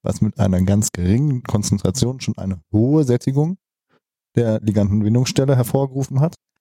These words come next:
kann man davon sprechen, dass es eben eine hohe Affinität hat für den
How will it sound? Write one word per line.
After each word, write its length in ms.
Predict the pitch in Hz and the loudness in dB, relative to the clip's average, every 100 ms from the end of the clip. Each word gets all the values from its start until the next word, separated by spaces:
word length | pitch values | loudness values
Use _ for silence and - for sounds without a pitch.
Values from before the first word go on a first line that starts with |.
| _ - | _ -4
kann 120 | - | -2
man 100 | 123 | 0
davon 260 | 120 - 110 | 0 0 -4
sprechen, 380 | - 101 98 101 | -2 -4 -2 -2
dass 180 | 98 - | -2 -2
es 120 | - | -8
eben 160 | 107 101 | -4 -2
eine 200 | 95 92 | 0 0
hohe 300 | 98 104 131 | 2 2 2
Affinität 640 | 104 104 101 - 104 127 - | 0 0 -2 0 0 0 -2
hat 220 | 185 - 76 - | -6 -10 -18 -14
für 220 | - 101 | -4 -2
den 240 | 107 107 | 0 -2